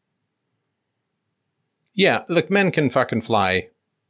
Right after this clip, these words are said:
more easily than women can. And it's just biology, it's intimacy, it's sub-, submission, so to speak, it's vulnerability and so on.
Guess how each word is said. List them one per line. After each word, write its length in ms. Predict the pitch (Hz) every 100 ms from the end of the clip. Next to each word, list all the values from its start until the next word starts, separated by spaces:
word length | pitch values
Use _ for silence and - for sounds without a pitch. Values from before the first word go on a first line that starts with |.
| -
more 220 | 120 117
easily 300 | 107 101 98
than 160 | 92 92
women 240 | 90 82
can. 220 | - - - _ _ _ _ _ -
And 160 | 151
it's 160 | 143 -
just 280 | 135 107 - _ _ _ _ -
biology, 680 | 107 101 98 98 107 98 92
it's 260 | 82 -
intimacy, 640 | 107 104 95 95 - 95 90
it's 180 | 85
sub-, 340 | - - 90 82 _ _ _ _ _ _ -
submission, 680 | - 98 127 - 107 98 92
so 220 | - 107
to 60 | 95
speak, 340 | - 107 -
it's 140 | 90
vulnerability 640 | - 123 113 101 104 104 104
and 120 | 98
so 160 | 107 101
on. 120 | 104